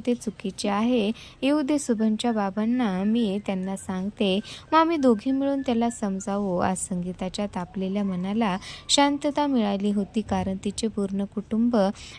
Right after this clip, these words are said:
तिलाच बरोबर होते. संध्याकाळी जेव्हा शुभम ऑफिसवरून घरी आला, तेव्हा बाबां-, त्याच्या बाबांनी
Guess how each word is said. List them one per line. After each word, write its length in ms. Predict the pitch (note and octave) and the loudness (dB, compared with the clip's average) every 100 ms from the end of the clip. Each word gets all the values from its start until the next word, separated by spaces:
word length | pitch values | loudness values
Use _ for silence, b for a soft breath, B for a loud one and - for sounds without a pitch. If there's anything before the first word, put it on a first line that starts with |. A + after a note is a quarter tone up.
| - | 0
तिलाच 640 | C4+ C4+ G#3 G#3+ A3+ - | 4 6 6 4 0 -2
बरोबर 440 | G#3 A3 G#3 G3+ G3 | 2 2 2 0 0
होते. 560 | G3+ G3 A3 F#3+ F3+ F#3+ | 0 0 0 2 0 -2
संध्याकाळी 560 | F#3+ F#3 F#3+ - G3 G#3 | -4 -2 -4 -4 -2 0
जेव्हा 440 | G3+ G3+ A#3 G3+ G3 B B | 0 2 4 2 -2 B B
शुभम 420 | - C#4+ C#4 D#4 D4+ | 2 4 4 2 2
ऑफिसवरून 680 | B3 A#3+ - A#3 A#3 A#3+ A3+ | 2 2 2 2 4 2 2
घरी 260 | G#3+ F#3+ | 0 2
आला, 260 | F#3+ F#3+ G3+ | -2 -2 -4
तेव्हा 380 | - G#3 A#3 A#3 | -2 0 2 2
बाबां-, 580 | G3+ F#3 F#3 G3 G#3+ G#3+ | 2 0 -2 0 0 0
त्याच्या 280 | G#3+ G#3 A3+ | -2 0 0
बाबांनी 640 | G3+ F#3 G3 G#3 A#3 G3+ | 0 0 0 2 4 2